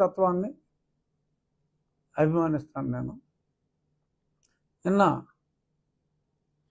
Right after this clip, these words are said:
నన్ను ఆ సమావేశానికి ఒక నాన్ కమ్మగా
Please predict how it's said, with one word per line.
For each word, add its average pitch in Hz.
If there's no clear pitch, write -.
నన్ను 175
ఆ 151
సమావేశానికి 151
ఒక 131
నాన్ 185
కమ్మగా 151